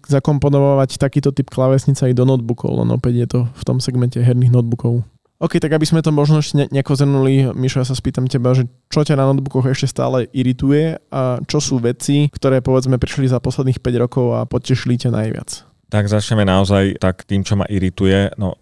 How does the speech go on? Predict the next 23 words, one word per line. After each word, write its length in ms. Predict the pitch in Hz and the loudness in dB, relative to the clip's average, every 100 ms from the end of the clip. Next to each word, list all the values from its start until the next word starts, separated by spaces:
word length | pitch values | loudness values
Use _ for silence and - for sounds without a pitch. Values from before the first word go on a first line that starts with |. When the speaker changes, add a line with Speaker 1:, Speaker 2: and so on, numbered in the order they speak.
| _ | _
Speaker 2:
iritujú 400 | 117 117 120 117 | 0 0 2 2
ma 160 | 113 113 | 2 0
skôr 240 | - 113 | 0 0
výrobcovia, 560 | 95 101 98 - 101 101 | 2 0 0 0 0 0
ktorí 320 | - 101 101 | -2 -2 0
mi 80 | 98 | 0
hovoria, 400 | 95 98 95 98 | 2 2 2 0
že 80 | 101 | -2
ten 160 | 101 | -2
notebook 320 | 92 95 95 | 0 -2 -2
vydrží 400 | 92 90 90 95 | -2 -2 -2 -2
pätnásť 400 | - 90 95 90 | -2 -2 -2 0
hodín 240 | 82 87 92 90 | -2 -2 -2 -2
a 80 | |
potom 320 | 87 87 92 90 | -2 -4 -4 -2
po 240 | 87 85 | -2 -2
štyroch 480 | 87 - 101 95 85 | -6 -6 -2 0 0
hodinách, 400 | 92 95 92 92 | 0 0 -2 -4
päťdesiatich 560 | 90 90 95 90 90 | -4 -4 -4 -4 -4
minútach 400 | 87 90 87 90 | -4 -4 -2 -4
už 160 | 90 87 | -4 -4
mi 80 | 90 | -4
Windows 480 | 87 87 87 - | -2 -2 -4 -6